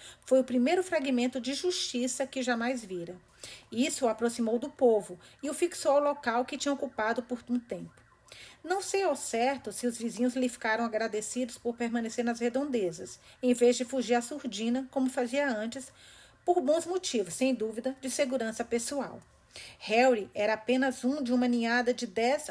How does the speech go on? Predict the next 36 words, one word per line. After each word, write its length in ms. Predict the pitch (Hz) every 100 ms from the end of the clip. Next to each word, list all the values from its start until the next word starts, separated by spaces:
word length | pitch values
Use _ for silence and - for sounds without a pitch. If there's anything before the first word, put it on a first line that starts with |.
| -
ou 140 | 285
doze 340 | 233 254 262 269
crianças. 760 | 277 339 240 208 - 202 - - - - -
Desses, 680 | 190 220 294 - - - - -
alguns 420 | - 233 214 247
ganharam 360 | 247 262 262 269
má 160 | 294 320
fama. 400 | - 208 180 185 - - -
Na 140 | 392
verdade, 500 | 392 240 226 254 247 -
um 160 | 247 359
foi 220 | - 277
levado 380 | 220 214 233 247
para 240 | 262 240
longe 340 | 226 247 330 285
do 100 | 247
condado 540 | 226 196 208 233 233
por 240 | - 381 453
roubo. 460 | 226 220 175 180 - - - - -
E 80 | 220
a 60 | 208
história 460 | 196 - 226 302
que 80 | 277
era 100 | 254
contada 480 | 240 208 196 180 180
na 140 | 175
vila 480 | 165 196 262 226 180 - - -
era 180 | 208 220
que 80 | 233
o 60 |
pai 240 | 233 220 220
Gregson 560 | 180 202 254 247 -
voltou 420 | 190 190 214 247 254
do 100 | 262
tribunal 640 | 220 220 202 190 226 247
furibundo, 840 | 247 - 427 539 233 202 185 170